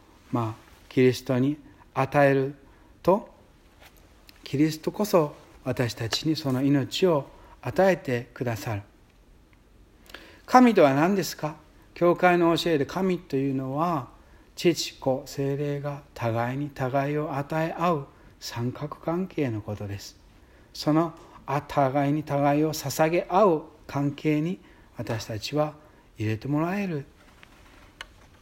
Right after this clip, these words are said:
だから決して自分が自分を殺して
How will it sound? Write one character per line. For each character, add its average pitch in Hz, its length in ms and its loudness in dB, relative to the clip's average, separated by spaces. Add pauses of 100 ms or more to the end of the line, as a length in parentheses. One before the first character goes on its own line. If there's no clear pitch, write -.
(140)
だ 147 100 2
か 156 100 -2
ら 151 100 4
決 135 160 -2
し - 80 -6
て 147 360 0 (260)
自 123 160 -2
分 117 300 0
が 123 320 0 (240)
自 120 140 0
分 110 280 -4
を 104 100 -6
殺 123 240 -2
し - 100 -8
て 139 260 -4